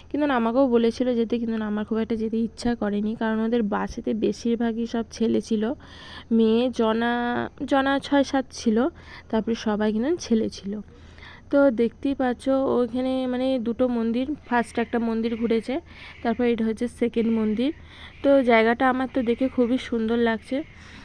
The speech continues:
তো, উম, আস-, জায়গাটা ভালো, কিন্তু না, এখানটা খুব গরিব এলাকা, যেটা, মানে, ওরা আমাদেরকে বলছিল আর কি। কা-, ওর সাথে আরও তো আমাদের গ্রামের অনেকে গিয়েছিল, তারাও বলছিল যে এখানে অনেক গরিব মানুষরা আছে এখানে।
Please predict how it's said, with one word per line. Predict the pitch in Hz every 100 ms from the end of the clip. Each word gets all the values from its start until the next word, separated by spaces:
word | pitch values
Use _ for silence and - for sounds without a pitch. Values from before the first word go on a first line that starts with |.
| - -
তো, | 240 233 226
উম, | 226 226 226 226 226
আস-, | 226 - 254 254 - 220
জায়গাটা | 220 220 254 330
ভালো, | 277 277 277 247
কিন্তু | 262 262 277
না, | 269
এখানটা | 240 247 247 254
খুব | 269 247
গরিব | 208 220 226
এলাকা, | 214 208 202 214 294 - - - - -
যেটা, | 220 220 214
মানে, | 214 220
ওরা | 220 214
আমাদেরকে | 214 214 214 220
বলছিল | 202 214 202 - 214
আর | 208 208
কি। | 233 226
কা-, | 233 208 208 -
ওর | 220
সাথে | 208 220 214
আরও | 214 208
তো | 208
আমাদের | 208 214
গ্রামের | 208 208 208 214
অনেকে | 214 208 226
গিয়েছিল, | 214 220 - 277 427 - - - - - -
তারাও | 226 226
বলছিল | 247 226 214 233 240
যে | 247
এখানে | 233 226 233
অনেক | 220 226
গরিব | 208 220 214 214
মানুষরা | 214 208 214 - 220
আছে | 214 208 - 262 - - - - -
এখানে। | 220 214 214 226